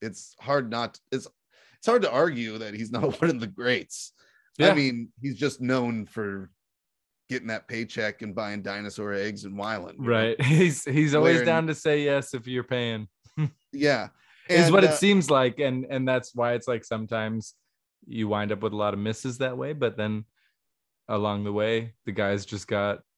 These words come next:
Speaker 2: treasure.
Speaker 1: Well, he's got a new
Speaker 2: <laughs>
Speaker 1: movie coming out where
Speaker 2: That looks
Speaker 1: he
Speaker 2: amazing.
Speaker 1: that looks amazing. He's playing himself and really just making fun of himself, or at least
Speaker 2: Mm-hmm.
Speaker 1: being in on the joke.
Speaker 2: Totally.
Speaker 1: Uh, which is great.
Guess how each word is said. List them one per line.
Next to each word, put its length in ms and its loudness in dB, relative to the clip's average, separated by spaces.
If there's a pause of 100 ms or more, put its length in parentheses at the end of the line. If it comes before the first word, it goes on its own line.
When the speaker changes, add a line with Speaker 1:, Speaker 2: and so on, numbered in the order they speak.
Speaker 2:
treasure. 240 2
Speaker 1:
Well, 80 2
he's 220 2
got 180 2
a 60 0
new 280 6
Speaker 2:
<laughs> 0 -
Speaker 1:
movie 300 2
coming 320 -4
out 280 -2
where 180 4
Speaker 2:
That 120 6
looks 240 2
Speaker 1:
he 60 0
Speaker 2:
amazing. 540 0
Speaker 1:
that 180 2
looks 200 0
amazing. 540 0
He's 140 -8
playing 360 -6
himself 560 -2
and 260 -4
really 240 2
just 240 -4
making 400 -4
fun 180 -6
of 60 -8
himself, 560 -8
or 80 -6
at 80 -4
least 200 0
Speaker 2:
Mm-hmm. 100 0
Speaker 1:
being 160 -2
in 160 -6
on 160 -6
the 60 -10
joke. 380 -10 (300)
Speaker 2:
Totally. 340 -4
Speaker 1:
Uh, 420 -2
which 180 -4
is 140 0
great. 340 0